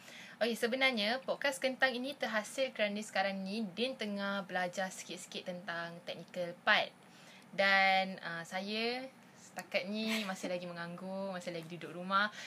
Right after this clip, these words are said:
Jadi, Din come up dengan idea untuk buat podcast. Dia approach dulu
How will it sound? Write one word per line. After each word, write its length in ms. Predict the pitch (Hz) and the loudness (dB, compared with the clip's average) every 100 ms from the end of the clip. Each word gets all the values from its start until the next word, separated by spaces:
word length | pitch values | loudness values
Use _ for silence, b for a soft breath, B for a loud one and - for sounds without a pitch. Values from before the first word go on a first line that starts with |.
| B B | B B
Jadi, 460 | 208 214 269 240 | 2 2 2 -2
Din 240 | 202 269 294 | 0 0 -2
come 320 | - 226 247 | 0 0 2
up 80 | 233 | -2
dengan 240 | 214 214 | -2 0
idea 320 | 208 202 226 | 0 0 -4
untuk 240 | 208 202 185 | -4 -6 -6
buat 160 | - | -6
podcast. 480 | - - 202 170 160 185 | -6 -6 -2 -2 -2 -6
Dia 240 | 180 247 | 2 2
approach 400 | 226 220 - 240 | 2 0 -6 -6
dulu 400 | 208 214 185 240 | -2 -4 -2 -2